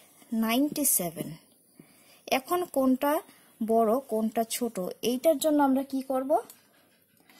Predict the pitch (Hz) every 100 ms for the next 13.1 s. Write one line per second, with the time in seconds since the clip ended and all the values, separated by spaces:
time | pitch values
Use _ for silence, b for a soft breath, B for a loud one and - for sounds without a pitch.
0 | B B B B B 285 349 339 359 294
1 | 214 190 220 427 - _ - - 311 320
2 | - - - 226 226 214 208 202 214 214
3 | 214 226 220 262 - - 285 302 269 226
4 | 208 240 330 - - - - 226 214 208
5 | 196 202 233 277 - 277 247 220 202 233
6 | 277 247 247 233 247 240 - 214 202 208
7 | - 220 208 202 233 254 - 202 185 -
8 | - 302 466 - 226 226 254 247 302 349
9 | 208 185 196 180 185 175 190 214 277 285
10 | - 277 294 294 - 370 508 B B B
11 | - - 220 147 - B B B - 208
12 | - 240 262 311 320 330 294 - 339 339